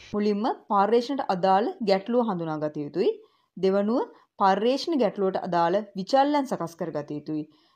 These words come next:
තුන්වනුව කල්පිතය නිර්මාණය කර ගත යුතුයි. ඊළඟට අදාළ ආශ්‍රිත පර්යේෂණ වාර්තා අධ්‍යයනය,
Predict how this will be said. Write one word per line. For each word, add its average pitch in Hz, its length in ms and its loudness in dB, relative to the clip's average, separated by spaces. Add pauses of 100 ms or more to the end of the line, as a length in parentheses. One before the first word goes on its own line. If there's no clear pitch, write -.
(140)
තුන්වනුව 240 460 0 (500)
කල්පිතය 254 460 2
නිර්මාණය 160 480 -2
කර 156 160 -6
ගත 151 300 -4
යුතුයි. 151 280 -6 (120)
ඊළඟට 220 440 -2 (260)
අදාළ 214 460 4 (160)
ආශ්‍රිත 190 480 2
පර්යේෂණ 214 580 0
වාර්තා 240 440 6
අධ්‍යයනය, 165 420 -2